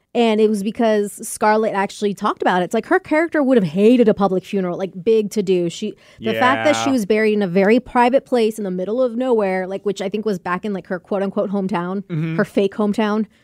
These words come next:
Speaker 2: <laughs>
Speaker 1: but her, her hometown. That's more her. And
Speaker 2: Yeah.
Speaker 1: that would have been perfect, which makes a lot of sense. So I think that's also part of it.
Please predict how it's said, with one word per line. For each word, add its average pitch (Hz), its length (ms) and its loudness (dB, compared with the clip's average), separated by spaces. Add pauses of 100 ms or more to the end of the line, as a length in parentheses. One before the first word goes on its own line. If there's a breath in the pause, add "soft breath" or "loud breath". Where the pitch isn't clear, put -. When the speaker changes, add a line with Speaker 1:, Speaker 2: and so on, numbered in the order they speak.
(140 soft breath)
Speaker 2:
<laughs> 143 180 -8
Speaker 1:
but 208 140 -2
her, 185 320 -6
her 185 160 -6
hometown. 196 420 -6 (720)
That's 214 440 -4
more 202 260 -4
her. 233 500 -4 (220)
And 214 80 -8
Speaker 2:
Yeah. 214 80 -2
Speaker 1:
that 208 120 0
would 208 100 -2
have 185 80 -4
been 170 120 -6
perfect, 226 380 -8
which 247 160 -6
makes 277 180 -6
a 247 60 -4
lot 214 200 -2
of 190 60 -8
sense. - 320 -10
So 214 80 -6
I 196 80 -4
think 254 180 -8
that's 233 160 -10
also 208 280 -8
part 202 320 -6
of 220 80 -2
it. 254 200 -2